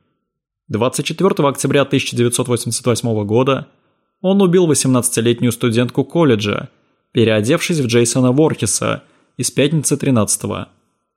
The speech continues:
Изуродованное тело Шеннон Грегори с рваными ранами на груди, животе и голове обнаружила в ванной ее сестра.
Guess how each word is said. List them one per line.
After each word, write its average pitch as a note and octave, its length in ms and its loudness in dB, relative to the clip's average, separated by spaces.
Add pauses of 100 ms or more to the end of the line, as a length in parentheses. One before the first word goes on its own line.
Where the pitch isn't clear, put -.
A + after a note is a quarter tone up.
(580)
Изуродованное F3+ 720 2
тело E3+ 260 2
Шеннон C#3+ 300 0
Грегори C3 480 2
с - 100 -4
рваными A2+ 400 2
ранами A2 380 2
на G#2+ 80 0
груди, A2 500 0 (300)
животе A2 640 2 (280)
и D3 80 -6
голове A#2 560 2 (460)
обнаружила F#3 640 2
в B2 100 0
ванной D3 320 0
ее A#2+ 300 2
сестра. - 520 -4